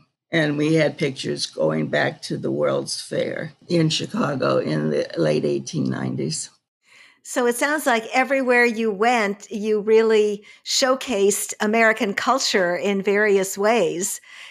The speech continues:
Speaker 2: and in ways that were relevant to the U S, but also to the country where you were. I know there's a, a large Ukrainian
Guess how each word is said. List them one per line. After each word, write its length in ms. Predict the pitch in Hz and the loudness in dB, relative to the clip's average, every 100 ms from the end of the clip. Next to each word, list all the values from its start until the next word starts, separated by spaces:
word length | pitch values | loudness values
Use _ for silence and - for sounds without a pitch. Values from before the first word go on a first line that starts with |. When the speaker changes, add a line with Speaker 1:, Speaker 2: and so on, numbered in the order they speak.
| - | -6
Speaker 2:
and 420 | 214 196 190 196 | 0 2 2 2
in 220 | 185 208 202 | 0 0 2
ways 300 | 220 226 233 | 2 2 0
that 120 | 190 | -2
were 140 | 196 | -2
relevant 720 | 190 208 220 214 214 208 - - _ - | 0 2 2 2 0 0 -4 -10 _ -12
to 580 | - 254 220 202 202 202 _ - - _ | -6 0 2 4 2 0 _ -20 -20 _
the 80 | 214 | -2
U 140 | 214 | 2
S, 300 | 190 220 262 | 4 2 0
but 160 | - 202 | 0 2
also 400 | 202 233 233 208 | 2 2 2 0
to 240 | 202 240 | 0 0
the 120 | 214 208 | -2 -2
country 380 | 240 208 226 | -4 -4 0
where 180 | 202 196 | 0 2
you 200 | 196 196 | 0 0
were. 520 | 180 240 240 175 180 - | 2 2 2 2 -2 -4
I 200 | 190 185 | -4 -2
know 140 | 208 | -2
there's 260 | 214 202 202 | 0 0 0
a, 140 | 180 | 0
a 100 | 185 | 0
large 560 | 190 208 240 262 - - | 0 2 2 2 -2 -8
Ukrainian 880 | - 220 220 254 220 220 208 196 196 | -4 -2 0 0 2 2 2 2 0